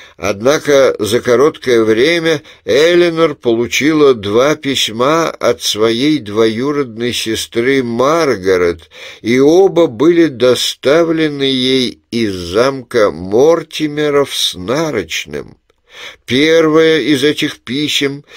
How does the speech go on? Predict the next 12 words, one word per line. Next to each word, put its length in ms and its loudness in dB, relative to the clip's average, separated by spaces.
извещало 720 2
её 400 2
о 40 0
том, 400 -2
что 280 0
Джон 520 0
Сэндл 920 -2
прибыл 560 2
в 100 -6
замок, 720 -2
а 140 -4
второе — 840 2